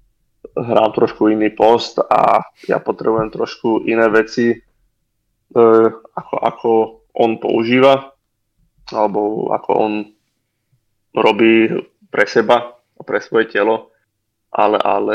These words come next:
ten, tá jeho disciplína v podstate deň, deň čo deň, tak tá je podľa mňa obdivuhodná a, a to ma tiež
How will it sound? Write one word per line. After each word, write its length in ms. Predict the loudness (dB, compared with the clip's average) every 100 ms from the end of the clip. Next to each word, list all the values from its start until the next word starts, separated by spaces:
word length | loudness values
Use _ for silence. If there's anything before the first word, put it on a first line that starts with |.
| -4
ten, 320 | -6 -6 -8
tá 160 | -4 -2
jeho 160 | -2
disciplína 960 | -4 -6 -6 -8 -2 0 2 4 2 2
v 220 | _ _
podstate 420 | -20 -12 -10 -4 -4 -4 _ -6
deň, 200 | -4 -4 -10 _ _ _ -2
deň 220 | 2 2
čo 160 | 2 2
deň, 400 | 4 4 2 -2
tak 240 | -2 -2
tá 220 | -2 0
je 100 | 0
podľa 260 | -2 -2 -2 -2
mňa 100 | -4
obdivuhodná 760 | -4 -4 -2 2 0 0 0 0
a, 220 | 0 -4 -6 -8 _ _ _ _ _ -12
a 140 | -8 -6 -4 -2 -2 -2 -6 _ _ _ _ _ _ _ _ _ _
to 80 | -2 0
ma 120 | -2
tiež 240 | -4 -12